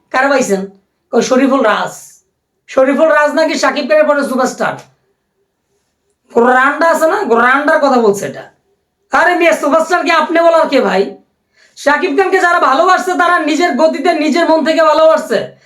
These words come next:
শাকিব খান বলতে হয় নাই, কিছু হ্যাটার্স তারাই বলছে। আমরা শাকিব খানকে নিয়ে আজে বাজে কথা বলতাম, বর্তমানে শাকিব খানের সিনেমাগুলো দেখে শাকিব খানের ভক্ত হয়ে গেছি, শাকিব খানকে ভালোবাসি।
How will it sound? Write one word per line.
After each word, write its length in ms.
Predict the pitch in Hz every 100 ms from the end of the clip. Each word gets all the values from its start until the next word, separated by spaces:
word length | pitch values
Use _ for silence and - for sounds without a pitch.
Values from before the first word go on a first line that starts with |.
| _
শাকিব 360 | - 294 302 254
খান 140 | 330
বলতে 260 | 311 330 330
হয় 160 | 262
নাই, 280 | 202 156 127 - _ _ _ _ _ _
কিছু 220 | 269 262 -
হ্যাটার্স 460 | 262 277 359 359
তারাই 260 | - 302 359
বলছে। 580 | 370 - 349 302 - - _ _ _
আমরা 220 | 262 320
শাকিব 320 | 330 294 339
খানকে 240 | 339 320 330
নিয়ে 100 | 339
আজে 220 | 320 320
বাজে 180 | 320 311
কথা 240 | 302 294 311
বলতাম, 280 | 320 320
বর্তমানে 420 | 285 269 294 294 254
শাকিব 300 | 269 285 294
খানের 140 | 302
সিনেমাগুলো 480 | - 269 269 294 285
দেখে 420 | 240 262 254 262 - -
শাকিব 360 | - 254 277
খানের 160 | 277 277
ভক্ত 260 | 262 254 277
হয়ে 160 | 247
গেছি, 240 | 240 226 262
শাকিব 280 | 247 262
খানকে 200 | 247 240
ভালোবাসি। 640 | 247 220 240 214 - 131